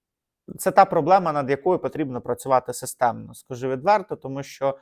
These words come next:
у демократії є, е, багато певних хвороб, і одна з цих хвороб, вона, е, заключається в тому, що коли от, е,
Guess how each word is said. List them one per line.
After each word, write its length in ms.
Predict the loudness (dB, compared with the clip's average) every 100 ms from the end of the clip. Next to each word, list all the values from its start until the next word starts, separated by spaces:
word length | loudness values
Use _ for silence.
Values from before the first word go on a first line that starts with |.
| _ _
у 80 | -4
демократії 1000 | -2 -2 0 2 2 0 -4 -2 -2 -2
є, 120 | 0
е, 760 | 0 -2 _ _ _ -2 0 2
багато 560 | 2 4 6 6 4 4
певних 420 | 4 4 0 -8
хвороб, 720 | -12 -2 0 4 2 0 -8 -14
і 260 | -8 -4 -4
одна 340 | -4 -2 -2
з 140 | -2 -10
цих 140 | -14
хвороб, 360 | -4 -2 -2 -6
вона, 340 | -6 -4 -4 -6 _ _ _ -8
е, 200 | -4 -2
заключається 580 | -4 -8 -4 0 0 -2
в 60 | -6
тому, 240 | -6 -6
що 160 | -8 -10
коли 280 | -4 0 0
от, 240 | 0 -4
е, 400 | -6 -6 -8